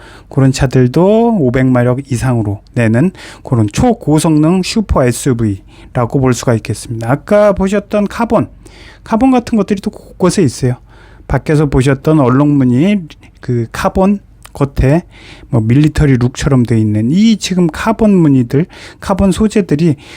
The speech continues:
실내에도 굉장히 많이 쓰여져 있어요. 일단 일 열의 등판에 큼지막하게 밀리터리 룩의 카본을 딱 덮고 있고요.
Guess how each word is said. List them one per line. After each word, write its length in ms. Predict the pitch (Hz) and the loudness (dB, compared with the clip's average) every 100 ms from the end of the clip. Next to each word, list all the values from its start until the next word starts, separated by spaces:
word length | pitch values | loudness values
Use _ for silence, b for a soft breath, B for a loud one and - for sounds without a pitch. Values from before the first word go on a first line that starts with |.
| B B | B B
실내에도 640 | - 269 262 220 180 170 | 0 2 4 2 0 -2
굉장히 300 | 147 151 185 | 0 0 2
많이 220 | 120 131 | 2 0
쓰여져 380 | 135 202 185 147 | 0 -2 0 -2
있어요. 260 | 120 127 | -2 -2
일단 720 | 117 185 - - 208 208 190 - _ _ | 0 0 -2 -2 0 2 -2 -6 _ _
일 240 | 180 214 208 | -2 0 0
열의 240 | 185 165 | 0 -2
등판에 580 | 147 170 160 170 127 107 _ _ _ _ _ _ _ | -2 -2 0 2 0 -2 _ _ _ _ _ _ _
큼지막하게 840 | - 202 185 190 170 165 170 151 135 | -2 0 2 2 0 0 0 2 2
밀리터리 600 | 143 160 165 - 151 139 | 2 2 0 -2 -2 -2
룩의 500 | 127 135 131 117 107 | -2 -2 0 -2 -2
카본을 580 | - 185 180 160 139 113 | -4 -4 0 2 2 0
딱 480 | - 139 131 - | -2 -2 -2 -2
덮고 340 | - 123 - 131 | -4 -6 -2 -2
있고요. 360 | 104 - 104 | -2 -6 -10